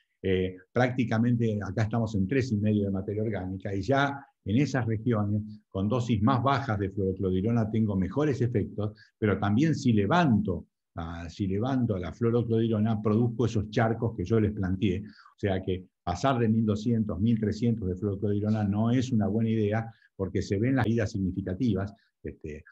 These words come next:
ustedes pueden ver acá, en la misma parcela que allá nos había ido también, mil quinientos, mil quinientos, cómo baja el rendimiento,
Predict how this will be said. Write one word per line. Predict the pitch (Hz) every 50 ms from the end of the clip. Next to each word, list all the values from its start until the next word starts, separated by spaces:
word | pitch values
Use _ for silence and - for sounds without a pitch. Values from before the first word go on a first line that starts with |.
| - _ _
ustedes | - 107 101 104
pueden | 113 110 101 101
ver | 107 104
acá, | 101 98 107 123 117 117 110 101
en | 92
la | 92
misma | 95 120 117 113 110
parcela | 110 101 107 - 113 113 101
que | 101
allá | 92 101 113
nos | 113 113 110
había | 101 95 110 113 110
ido | 107 104 104
también, | 110 110 113 120 120 110 104 107
mil | 127 131 123 104
quinientos, | 110 123 120 127 131 131 120 - 107 92
mil | 113 131 131 110
quinientos, | 139 135 135 131 123 120 117 123 120 107 - -
cómo | - 131 139 143 139 127
baja | 113 117 120 117 - 123
el | 110
rendimiento, | 107 107 98 98 110 123 123 107 92 90 87 - 113 120